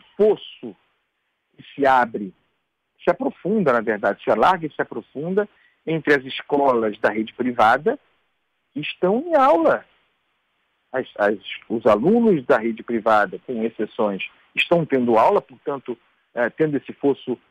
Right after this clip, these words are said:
alargado e aprofundado, em relação àqueles que já estavam em desvantagem, os estudantes da rede pública, e que tiveram um ano perdido, sem indicação clara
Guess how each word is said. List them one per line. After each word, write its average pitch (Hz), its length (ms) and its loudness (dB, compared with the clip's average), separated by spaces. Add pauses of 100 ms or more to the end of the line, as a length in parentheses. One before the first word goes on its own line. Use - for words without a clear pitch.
alargado 127 680 0
e 127 80 -4
aprofundado, 170 720 -6 (300)
em 254 120 -2
relação 220 520 0
àqueles 226 420 -2
que 190 120 -2
já 208 100 6
estavam 220 380 -2
em 208 40 -6
desvantagem, 180 800 -2 (220)
os 196 100 -8
estudantes 202 500 -4
da 220 120 0
rede 226 200 -4
pública, 240 640 -4 (320)
e - 80 -6
que 233 120 -4
tiveram 220 320 0
um 233 120 2
ano 240 140 -2
perdido, 226 880 -4 (1040)
sem 262 320 -2
indicação 226 1080 -4 (280)
clara 208 580 0